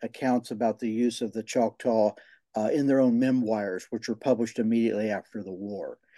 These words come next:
And, and these accounts go, they go all the way from, uh, up to, like, two-star general, the division commander of the thirty-sixth, actually, um, General Smith, uh, made a public speech about using it. And again, it's, it's always in the light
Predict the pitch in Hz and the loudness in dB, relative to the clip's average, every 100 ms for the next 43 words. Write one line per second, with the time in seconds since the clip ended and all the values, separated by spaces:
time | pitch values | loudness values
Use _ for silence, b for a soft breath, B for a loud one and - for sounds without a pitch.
0 | b b - 131 135 135 135 143 147 185 | b b 4 6 8 6 4 4 6 4
1 | 170 - 165 180 - 147 123 120 143 143 | 2 2 4 4 2 4 4 2 0 2
2 | 165 143 147 139 131 135 127 - 131 120 | 4 6 4 4 2 2 0 -2 -2 0
3 | 117 113 110 107 b - 165 - 156 131 | 0 -2 -4 -8 b 2 2 6 6 6
4 | - 165 - 151 131 123 131 113 98 120 | 2 0 6 6 6 4 2 2 -2 -4
5 | 127 123 131 127 120 113 123 120 113 104 | -2 0 0 0 -4 -2 0 0 -2 -6
6 | - 123 107 - 135 107 - 110 95 - | -4 -2 -2 -2 0 0 0 -2 -2 -4
7 | 87 98 - B B B 107 107 101 98 | -6 -6 -10 B B B 0 2 2 -2
8 | 104 113 131 110 - 165 147 117 - B | -6 0 0 0 2 6 6 6 0 B
9 | B 127 120 113 120 143 139 127 147 123 | B 2 4 4 2 2 2 4 2 0
10 | - - 135 127 123 123 123 131 120 127 | -6 -4 -4 0 2 2 2 2 2 0
11 | 117 110 123 120 107 131 123 113 - - | 0 0 -2 -2 0 2 4 2 -2 -8
12 | 135 - 143 147 143 131 120 110 113 120 | -4 2 4 6 4 2 2 0 2 4
13 | 123 | 2